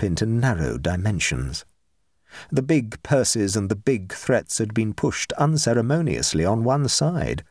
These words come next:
A force that he could not fathom, could not comprehend, had made itself rudely felt.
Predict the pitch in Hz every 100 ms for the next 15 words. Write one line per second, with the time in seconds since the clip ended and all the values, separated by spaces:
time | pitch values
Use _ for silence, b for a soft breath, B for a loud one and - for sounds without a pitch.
0 | B B B B - - 180 - - 139
1 | 131 165 156 135 - 160 156 101 - B
2 | B 170 214 185 - 147 143 120 180 214
3 | 147 - 78 90 127 120 151 139 - 135
4 | 131 127 113 117 214 - 73 71 - 180
5 | - - -